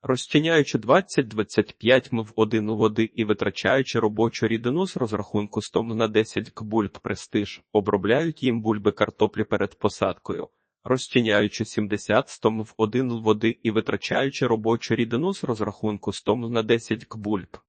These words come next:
Досвідчені дачники рекомендують поєднувати промислові та народні засоби боротьби з дротяниками, наприклад, при посадці картоплі присипати борозно золою,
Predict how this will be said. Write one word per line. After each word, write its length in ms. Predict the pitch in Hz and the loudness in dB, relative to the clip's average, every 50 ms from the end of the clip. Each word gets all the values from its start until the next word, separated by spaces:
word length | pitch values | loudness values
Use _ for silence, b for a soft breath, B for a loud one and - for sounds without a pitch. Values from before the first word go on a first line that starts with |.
| _ | _
Досвідчені 720 | - 110 110 107 - - 220 226 - - - 190 185 170 160 | 0 2 2 2 2 -2 -4 -4 0 2 2 2 2 2 4
дачники 540 | 165 202 - - - - 113 101 - 113 | 4 4 4 2 0 0 0 2 2 0
рекомендують 840 | 101 104 104 - 120 113 110 107 110 107 123 143 170 180 165 - - | 0 0 -2 -2 -2 0 0 0 0 0 2 2 2 0 -2 -4 0
поєднувати 680 | - 120 113 113 117 110 113 110 110 107 107 - 104 | 0 2 4 4 2 4 2 2 2 2 2 2 -2
промислові 680 | - - 113 110 110 107 - - 117 117 135 147 151 143 | 0 0 0 0 0 -2 -4 0 2 2 2 2 0 -2
та 160 | - - 113 | 0 0 0
народні 480 | 117 110 113 120 147 143 139 135 120 113 | 2 2 2 2 2 0 0 0 -2 0
засоби 480 | 101 - 113 113 110 - - 104 104 | 4 4 4 4 4 0 -2 -2 -2
боротьби 460 | 104 104 104 98 101 101 104 95 110 107 | 0 0 0 0 0 -4 -4 -4 -4 -4
з 100 | 104 - | -4 -4
дротяниками, 840 | 117 107 107 - - 139 147 151 123 110 - - 98 90 85 82 - _ _ - | -2 -4 -2 0 2 2 2 2 0 -2 -2 -4 -4 -4 -6 -10 -12 _ _ 0
наприклад, 640 | 113 127 123 - - 214 - - 139 127 110 - _ | 0 0 2 2 -2 -2 -2 0 0 0 0 -2 _
при 120 | - - 107 | -2 -2 0
посадці 540 | - - 107 - - 139 127 - - - | 2 2 0 2 2 0 0 0 -4 -6
картоплі 500 | - - 127 - - - 196 - - 185 | 0 0 0 2 4 2 2 4 2 0
присипати 680 | 170 - - 117 - - 107 - - 101 104 107 - 98 | 0 0 -4 -6 -4 -4 -4 0 2 2 2 2 0 -4
борозно 560 | 85 85 107 113 107 104 101 - 107 104 107 | -2 2 2 2 2 2 -2 -4 -4 -4 -4
золою, 560 | 101 98 101 95 104 117 135 165 165 151 139 | -2 -2 -2 0 0 0 0 0 -2 -6 -8